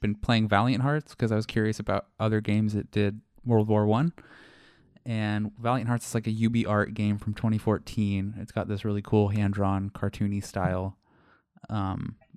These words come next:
but it tries to tell a really serious World War One story about a group of not even necessarily soldiers. They're just, like, people who were,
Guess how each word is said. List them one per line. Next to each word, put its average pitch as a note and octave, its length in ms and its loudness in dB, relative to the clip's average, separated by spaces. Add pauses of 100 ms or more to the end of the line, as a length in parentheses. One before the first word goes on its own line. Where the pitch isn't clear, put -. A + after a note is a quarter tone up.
(120)
but A2 140 2
it F#2+ 60 -4
tries G#2+ 240 2
to A#2 60 -4
tell G2+ 280 -2
a G2+ 80 -2
really G#2 320 -2
serious G#2 800 -4
World G#2 240 -2
War G#2 160 2
One G#2 180 2
story G#2 380 0
about G2 240 0
a G#2+ 40 -4
group G#2 220 -6
of G2 240 -2 (840)
not B2 160 4
even C3+ 240 6
necessarily A#2+ 520 2
soldiers. B2 480 2
They're A2+ 120 4
just, G#2+ 160 -2
like, G#2 100 0
people G#2+ 300 2
who G#2+ 80 2
were, G#2 240 0